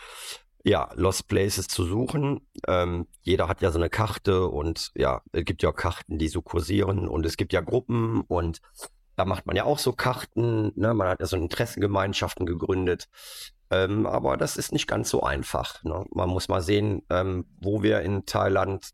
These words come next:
dann sind. Wir sind also schon fast unten an der Grenze zu Malaysia, Ecke Laos da unten, also schon ziemlich weit unten. Aber ich hab jetzt mal so alles,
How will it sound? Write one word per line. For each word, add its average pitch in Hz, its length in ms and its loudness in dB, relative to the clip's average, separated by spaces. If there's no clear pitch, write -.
dann 87 200 -2
sind. 98 320 0
Wir 85 140 2
sind 87 180 -2
also 85 500 2
schon 82 400 -2
fast - 360 -6
unten 87 320 0
an 87 100 0
der 85 120 0
Grenze 92 360 -2
zu - 160 -4
Malaysia, 90 840 2
Ecke - 220 -2
Laos 90 420 0
da 85 80 0
unten, 87 440 -2
also 85 220 2
schon 87 200 0
ziemlich 87 440 -2
weit 85 260 2
unten. 92 480 0
Aber 92 520 4
ich 101 200 2
hab 117 100 2
jetzt 101 180 0
mal 98 220 4
so 90 480 2
alles, - 760 -2